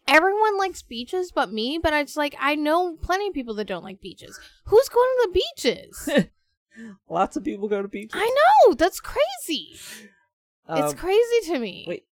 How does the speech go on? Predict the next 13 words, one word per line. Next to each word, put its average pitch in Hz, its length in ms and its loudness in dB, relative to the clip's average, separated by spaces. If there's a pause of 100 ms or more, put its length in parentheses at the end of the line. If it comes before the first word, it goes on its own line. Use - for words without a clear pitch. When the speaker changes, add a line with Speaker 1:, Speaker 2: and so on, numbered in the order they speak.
Speaker 2:
where 196 240 -2
did 427 140 -6
they 320 120 -4
go 156 760 0 (840)
for 135 320 0
the 127 240 -2
other 143 260 0
time 117 520 -2
when, 107 160 -6
like, 107 200 -2
Lilith 110 600 -2
was - 180 -16
there? - 420 -14